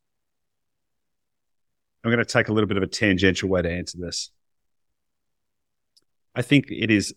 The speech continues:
love. What I mean by that is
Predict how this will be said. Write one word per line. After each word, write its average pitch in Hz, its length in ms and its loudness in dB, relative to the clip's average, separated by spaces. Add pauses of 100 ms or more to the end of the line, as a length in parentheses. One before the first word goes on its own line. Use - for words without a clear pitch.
(100)
love. 95 320 2 (3000)
What 147 180 2
I 160 60 6
mean 117 200 4
by 117 160 6
that 101 220 4
is 92 460 2